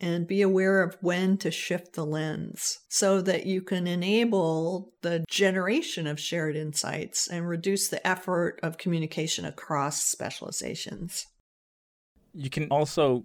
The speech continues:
Speaker 2: coordinate efforts that stretches across specializations if you know that there are few generalists, or if you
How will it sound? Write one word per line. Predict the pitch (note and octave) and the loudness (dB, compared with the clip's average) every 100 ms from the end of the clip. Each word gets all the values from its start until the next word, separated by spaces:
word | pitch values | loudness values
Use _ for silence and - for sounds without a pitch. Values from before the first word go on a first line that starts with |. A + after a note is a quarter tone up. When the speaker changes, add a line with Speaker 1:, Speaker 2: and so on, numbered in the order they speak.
| - | -6
Speaker 2:
coordinate | - C3+ C3 C3 A#2+ - | 2 4 4 2 0 0
efforts | A#2+ - C3+ - - - | -4 -4 -6 -8 -10 -6
that | A#2 - | -4 -4
stretches | - A#2 - A2+ A2 | 0 0 0 -8 -8
across | - A2+ B2 - - | -2 2 2 0 -8
specializations | - - A2 - A#2 A2+ A2+ - A#2 A#2+ C3+ D#3+ D3+ - C3 | -10 -4 -2 -2 -2 -2 -4 -4 -4 -4 -6 -6 -8 -8 -2
if | B2+ A#2+ | -2 0
you | G#2+ | -2
know | A#2+ A#2+ B2 C3 | 0 4 6 6
that | C3 A#2 | 6 4
there | A#2 A2 | 4 4
are | A2+ A#2+ | 4 4
few | - - A2+ A#2+ | 2 -2 0 0
generalists, | A2+ G#2 A2+ B2+ G3+ - - - - _ _ - | -2 0 0 -2 -4 -8 -10 -14 -18 _ _ 2
or | C3 C3+ | 4 4
if | A#2+ | 2
you | A#2+ | 0